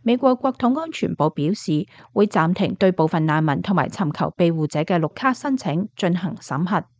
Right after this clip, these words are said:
呢個令到嗰啲因為逃離動盪局勢而嚟到美國嘅人陷入咗唔確定嘅境地。美國公民及移民服務局嘅呢一項指令會影響嗰啲已經獲准嚟美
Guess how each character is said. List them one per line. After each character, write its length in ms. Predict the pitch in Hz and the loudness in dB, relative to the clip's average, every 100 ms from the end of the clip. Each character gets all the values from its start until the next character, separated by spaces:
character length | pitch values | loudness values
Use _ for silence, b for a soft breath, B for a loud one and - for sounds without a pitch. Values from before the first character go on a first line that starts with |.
| b b b | b b b
呢 100 | 240 | 0
個 80 | 233 | 2
令 200 | 180 170 | 4 2
到 140 | 180 | 2
嗰 140 | 180 180 | 4 2
啲 140 | 240 | 2
因 80 | 277 | 0
為 120 | 277 180 | 2 0
逃 200 | - 170 | 0 -2
離 140 | 165 | -2
動 200 | 170 170 | 0 0
盪 200 | 175 165 | 2 0
局 100 | 165 | 0
勢 200 | 165 - 180 | -4 0 0
而 280 | 185 165 | 2 0
嚟 120 | 156 156 | 0 2
到 120 | 196 | 2
美 160 | 160 | 2
國 160 | 180 196 | 2 0
嘅 160 | 190 175 | 0 0
人 160 | 139 165 b b - | -2 -6 b b -2
陷 80 | 226 | 2
入 100 | 202 | 2
咗 380 | 202 196 262 170 | 2 2 2 0
唔 80 | 151 | -2
確 200 | 175 165 | -2 -2
定 160 | 170 151 | -2 -2
嘅 100 | 160 | -4
境 240 | - 139 | -2 -2
地。 260 | 180 151 175 _ _ _ _ _ _ | 0 -2 -2 _ _ _ _ _ _
美 140 | - 240 | -2 2
國 140 | 269 | 2
公 200 | 269 349 | 0 -2
民 120 | 240 | 0
及 180 | 160 - 196 | 0 0 -2
移 160 | 180 175 | 0 0
民 120 | 147 | 0
服 120 | - | -2
務 180 | 196 175 | 0 0
局 180 | 170 165 | 0 -2
嘅 140 | 180 | 0
呢 100 | 180 | 2
一 40 | 208 | 2
項 280 | 220 160 156 | 2 0 -2
指 180 | - | 0
令 180 | 202 214 - B B | 0 0 -4 B B
會 140 | 196 | 4
影 140 | 190 196 | 4 4
響 200 | 208 196 | 4 2
嗰 120 | 180 | 4
啲 100 | 185 | 4
已 120 | 226 180 | 2 4
經 200 | 233 214 | 2 4
獲 160 | 156 - | 2 2
准 180 | 160 196 | 2 2
嚟 160 | 143 | 0
美 320 | 143 139 175 | 0 -2 -2